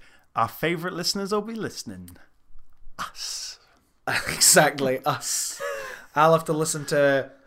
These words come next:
Speaker 2: the bits I marked down that need edited and nothing else. <laughs>
Speaker 1: Exactly.
Speaker 2: Um, but yeah, I guess until next time.
Speaker 1: Aye.
Speaker 2: Even though th-, this is coming out a week after Robbie
Speaker 1: Yeah,
Speaker 2: Burns,
Speaker 1: like,
Speaker 2: that's
Speaker 1: it is
Speaker 2: a
Speaker 1: kind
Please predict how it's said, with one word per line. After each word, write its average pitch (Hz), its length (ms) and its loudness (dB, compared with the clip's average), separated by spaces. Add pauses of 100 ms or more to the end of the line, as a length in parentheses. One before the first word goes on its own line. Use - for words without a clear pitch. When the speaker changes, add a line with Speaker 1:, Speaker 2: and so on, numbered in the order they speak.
(100)
Speaker 2:
the 143 100 -8
bits 147 260 -2
I 143 120 6
marked 143 340 2
down 139 240 2
that 135 100 -12
need 139 180 -6
edited 143 480 0
and 135 200 -2
nothing 156 280 -2
else. - 600 -12
<laughs> - 40 -4 (1600)
Speaker 1:
Exactly. 139 500 2 (100)
Speaker 2:
Um, 135 240 -12 (140)
but - 120 0
yeah, 247 400 4
I 165 80 -6
guess 190 480 -2 (840)
until 165 380 -8
next 226 280 -10
time. 165 460 -12
Speaker 1:
Aye. 185 300 -18 (520)
Speaker 2:
Even 208 240 -2
though 202 120 4
th-, 175 140 -6
this 208 180 0
is 196 100 -2
coming 175 240 0
out 160 100 4
a 139 60 2
week 156 240 -4
after 156 300 -2
Robbie 107 280 -6
Speaker 1:
Yeah, 208 300 12
Speaker 2:
Burns, 196 60 10
Speaker 1:
like, 190 140 10
Speaker 2:
that's 208 120 10
Speaker 1:
it 208 40 12
is 202 80 8
Speaker 2:
a 165 60 4
Speaker 1:
kind 202 100 10